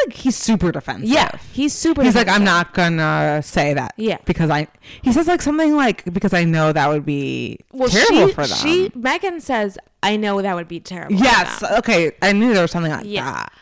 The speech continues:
Speaker 2: So, okay.
Speaker 1: Like
Speaker 2: So if you break it down, y'all have come on national television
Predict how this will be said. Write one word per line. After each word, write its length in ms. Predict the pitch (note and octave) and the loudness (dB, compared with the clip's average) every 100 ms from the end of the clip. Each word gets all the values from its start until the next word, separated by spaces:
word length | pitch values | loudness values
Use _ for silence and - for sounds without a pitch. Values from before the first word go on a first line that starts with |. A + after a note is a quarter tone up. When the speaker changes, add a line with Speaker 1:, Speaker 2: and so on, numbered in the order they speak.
| - _ | -20 _
Speaker 2:
So, 420 | - E4+ D#4 D4 | -6 -2 0 -2
okay. 140 | - G3+ | -6 -6
Speaker 1:
Like 180 | E3+ D#3+ | -6 -8
Speaker 2:
So 360 | - D4 C4+ - - | -4 -2 -2 -4 -6
if 120 | C4+ | -2
you 80 | D4 | 0
break 280 | D4+ E4+ | 0 0
it 80 | E4+ | -2
down, 340 | G3+ E3 - - _ _ _ _ _ _ _ _ _ _ _ | -4 -6 -8 -18 _ _ _ _ _ _ _ _ _ _ _
y'all 220 | C4+ D#4 | 0 0
have 180 | C#4+ A3 | 0 -4
come 380 | - D#4+ F#4 F#4+ - | -2 -2 -2 -6 -2
on 220 | B3 A#3+ | -2 0
national 420 | A3 A3 - B3+ | -2 -4 -8 -10
television 800 | A#3+ F3+ E3 - F3 F3 C#3+ | -8 -12 -12 -16 -16 -16 -16